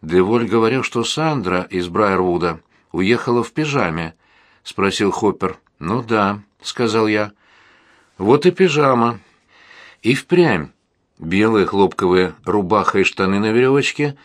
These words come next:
грудой валялись на простынях. Прикасаться к ним Хопперу, видимо, не захотелось. Я подобрал штаны, с удивлением отметив, что внутри на поясе отпечатано "А Кордова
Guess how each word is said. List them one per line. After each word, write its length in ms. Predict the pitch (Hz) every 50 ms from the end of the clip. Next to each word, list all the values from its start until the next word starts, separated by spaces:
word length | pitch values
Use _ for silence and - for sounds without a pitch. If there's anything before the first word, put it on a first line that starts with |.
| - - - - - _ -
грудой 460 | 87 85 92 98 104 104 95 104 110
валялись 420 | 104 110 107 110 107 101 101 - -
на 100 | 120 117
простынях. 640 | - 135 123 - - 170 160 143 92 - - - _ _ _ _ _ _ _ _ _ _ _ _ _
Прикасаться 720 | - 82 85 - - 98 92 - 107 104 101 - - 101
к 80 | - -
ним 200 | 101 107 110 104
Хопперу, 500 | 107 - 95 95 90 - 107 104 104 101
видимо, 340 | 101 107 107 107 110 113 113
не 100 | 117 113
захотелось. 760 | 107 120 117 - 147 135 - 185 196 190 147 95 - - - _ _ - - - - - _ _ _ _ _
Я 300 | - 76 78 87 107 120
подобрал 480 | 120 135 117 117 113 104 117 123 123 120
штаны, 560 | - - - 110 101 98 95 95 95 101 101 - _ _ _ _ _ _ _ _
с 160 | - - -
удивлением 600 | 90 87 85 90 92 87 92 107 107 107 104 104
отметив, 580 | 104 101 101 131 151 160 147 - 95 78 - - _ _ - _ _ _ _ _
что 320 | - - - - 110 107
внутри 380 | 101 101 117 127 127 170 180 196
на 160 | 156 113 101
поясе 440 | 101 - 160 170 165 147 - - 147
отпечатано 840 | 135 - - 139 131 - - 160 147 147 - 143 147 147 143 131 - _ _ _ - _ _
"А 240 | - 143 143 127 120
Кордова 720 | - - 127 127 127 120 117 123 139 147 156 156 151